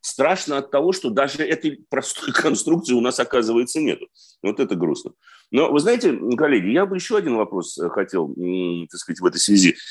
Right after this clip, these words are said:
осветить. Ведь мы с вами должны понимать, что, м, старт, вот, запуск упрощенных версий, это не только про то, чтобы, м, производить на автовазе автомобили там, и так далее, тому,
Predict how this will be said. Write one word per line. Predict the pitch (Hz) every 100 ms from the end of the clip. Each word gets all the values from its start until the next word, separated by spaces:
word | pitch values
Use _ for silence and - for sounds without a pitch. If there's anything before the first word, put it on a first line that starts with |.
| - -
осветить. | 92 131 131 92
Ведь | 101 123
мы | 190 180
с | -
вами | 175 180
должны | 131 139 160 131
понимать, | 131 143 147 107
что, | - - 131 110
м, | 73 90
старт, | 87 - 165 - -
вот, | 90
запуск | 127 143 - 185
упрощенных | 110 110 - 127 104 -
версий, | 180 - - - _ _
это | 113 147
не | 160
только | 220 190
про | 135 143 135
то, | - 160
чтобы, | - - 139 120 117 - - _ -
м, | 95 110 107
производить | 120 127 113 123 127 160
на | 113
автовазе | 104 - 110 156 120 101
автомобили | - 98 101 135 170 113
там, | 95 92
и | 92
так | 107 113
далее, | 104 -
тому, | 107 98